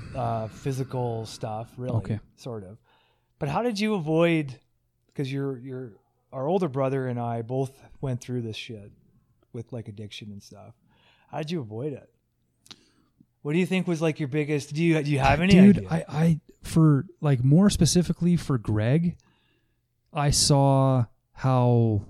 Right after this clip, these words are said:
Speaker 2: like, much it changed him physically.
Speaker 1: Mm-hmm.
Speaker 2: Like,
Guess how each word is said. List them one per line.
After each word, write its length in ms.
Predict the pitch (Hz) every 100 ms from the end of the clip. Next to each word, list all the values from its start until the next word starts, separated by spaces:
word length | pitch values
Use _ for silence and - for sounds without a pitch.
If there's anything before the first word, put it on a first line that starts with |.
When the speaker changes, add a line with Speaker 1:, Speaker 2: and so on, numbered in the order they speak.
| -
Speaker 2:
like, 220 | 120 113
much 320 | 117 117 117 107
it 100 | -
changed 380 | - 107 104 104
him 160 | 90 -
physically. 520 | - 120 110 101 98
Speaker 1:
Mm-hmm. 540 | 90 _ _ _ _ -
Speaker 2:
Like, 280 | 101 -